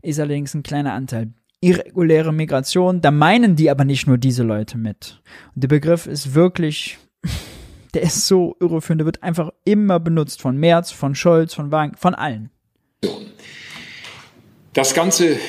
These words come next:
Speaker 2: ist von mir und auch von uns auch deshalb so ernst gemeint und hat mit Parteipolitik und politischer Taktik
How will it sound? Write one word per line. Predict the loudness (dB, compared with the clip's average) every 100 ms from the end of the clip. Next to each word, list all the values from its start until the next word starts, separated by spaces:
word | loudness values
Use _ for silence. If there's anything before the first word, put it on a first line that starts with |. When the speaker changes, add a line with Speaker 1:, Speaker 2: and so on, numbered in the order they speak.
| -6
Speaker 2:
ist | -2 -2 -2
von | -2 -2 -2 -2
mir | -2 0 2 0
und | -4 -6
auch | -6
von | -4 -4
uns | -2 0 0 -2 -4 -6 -10 _ _ _ _ -2
auch | -2 0
deshalb | 0 2 0 0
so | 0 0
ernst | 0 0 0 0
gemeint | -2 0 0 -4 -8 -14 -14 _ _
und | -6 -2
hat | -2 0
mit | -2 -4 -18 -20 _ -20 -20 -6
Parteipolitik | -4 -2 0 0 2 2 0 0 -2 -2 -4 -8
und | -4 -4 -6 -12 _ -4
politischer | 0 2 2 0 -2 -6 -18 -10
Taktik | -6 -4 -2 0 0 -4 -18